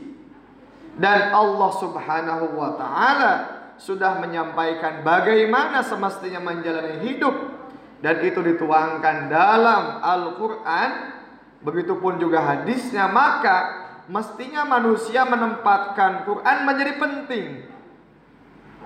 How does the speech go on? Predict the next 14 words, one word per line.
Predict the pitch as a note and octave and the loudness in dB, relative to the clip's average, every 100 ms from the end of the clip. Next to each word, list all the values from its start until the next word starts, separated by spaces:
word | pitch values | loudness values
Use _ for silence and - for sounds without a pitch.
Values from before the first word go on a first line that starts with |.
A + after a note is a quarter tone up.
| - - - - - - - - - | -20 -20 -20 -20 -20 -20 -20 -20 -12
Sebab | - D3+ A3+ C4 - | -2 2 4 4 4
hakikat | G#3+ A3 G#3+ G#3+ G3+ | 4 4 2 0 -2
hidup | G3+ G3+ G3 | -2 -2 -2
ini | G3+ C#4 | -4 -2
bagaimana | G#3 F#3+ F#3+ F3+ D#3 D#3 B3+ B3+ | -2 0 0 0 -2 0 -2 0
kita | F#3 - A#3+ - - - - - - D#3 | -4 0 2 2 -2 -10 -14 -20 -14 -4
bersikap. | G3 G#3+ D4+ C#4+ B3 - - - - - _ _ _ _ _ - - - - - - D4 - G#3+ - - | -2 0 -4 -2 -2 -2 -6 -14 -20 -20 _ _ _ _ _ -20 -20 -20 -20 -16 -8 -8 -6 -8 -10 -2
Hakikat | G#3 A3+ A#3+ A3+ G#3+ A3 | 2 4 4 2 2 0
hidup | A3 A3 | 0 0
ini | A3 C#4+ | -6 0
bagaimana | A#3 G#3+ A3 A#3+ C4+ C4 B3+ | 2 2 2 2 2 2 -2
kita | G3 - G#3 C4+ - - - - - | -6 0 2 2 -2 -8 -12 -18 -10
menjalani | F#3 G#3+ G3+ G3 G3 G3+ G3+ F3 - - | -2 -2 2 2 4 2 0 -6 -10 -12
kehidupan | - F#3+ F3+ D#3+ - A3 | -8 -4 -4 -4 2 2